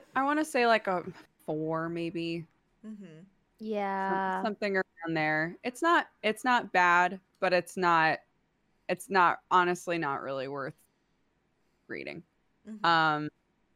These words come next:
Speaker 1: there is some cool world building there that, like Moeko was saying earlier, it's just, there is so much, so many good ideas here that just didn't,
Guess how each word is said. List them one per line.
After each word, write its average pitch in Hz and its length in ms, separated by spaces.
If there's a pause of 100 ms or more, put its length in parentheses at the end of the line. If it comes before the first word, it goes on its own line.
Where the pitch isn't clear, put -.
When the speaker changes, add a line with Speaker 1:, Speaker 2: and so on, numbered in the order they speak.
Speaker 1:
there 165 200
is 160 420
some 156 340
cool 170 460
world 156 340
building 156 420
there 147 520 (140)
that, 147 400 (640)
like 226 260
Moeko 190 460
was 160 160
saying 160 260
earlier, 135 600
it's 175 280
just, 175 420 (580)
there 180 400 (300)
is 185 260
so 202 580
much, 180 480 (1120)
so - 220
many 214 200
good 175 320
ideas 156 560
here 135 540 (520)
that 156 180
just - 300
didn't, 156 500